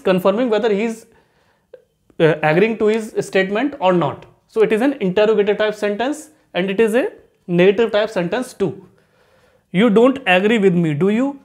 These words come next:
So basically he is asking whether are you agreeing with me or, or not। So it is basically a negative type sentence also and it is a refusal type sentence also।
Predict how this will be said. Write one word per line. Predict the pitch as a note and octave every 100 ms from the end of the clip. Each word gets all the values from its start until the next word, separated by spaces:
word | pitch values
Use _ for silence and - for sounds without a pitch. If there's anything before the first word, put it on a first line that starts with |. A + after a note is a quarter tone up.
| _
So | -
basically | G#3+ G#3 - C4+ C4+
he |
is | A#3+
asking | A3+ - D#3+ D3
whether | D#3+ E3+ G#3
are | D#3+ E3+
you | F#3+
agreeing | E3 E3+ F#3+
with | F#3
me | G3+
or, | G#3 E3
or | F3 D#3+
not। | D#3 C#3+ -
So | - A3+
it | G#3 A3+
is |
basically | G3 G3+ G3+ G3+
a |
negative | A#3 E3+ E3 G3 F#3+
type | G#3
sentence | F#3+ G#3 G3+ G#3
also | G#3+ G#3 D4
and | G#3+ F#3
it | F#3
is | F3+
a | C#4+
refusal | F#3+ F#3+ F#3+ F#3+ F#3
type | F#3 E3
sentence | D#3+ E3+ A#3 D#4 -
also। | E3+ D#3 -